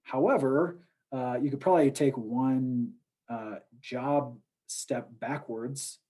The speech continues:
to something, you know, a t-, job title that's a little less than your past thing, and you'll check all five of those boxes. And by the way, those companies will outpay for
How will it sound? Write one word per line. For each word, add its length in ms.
to 180
something, 600
you 60
know, 200
a 60
t-, 260
job 320
title 420
that's 200
a 120
little 300
less 520
than 160
your 100
past 380
thing, 380
and 140
you'll 280
check 300
all 240
five 300
of 60
those 160
boxes. 500
And 100
by 160
the 80
way, 240
those 180
companies 380
will 260
outpay 680
for 500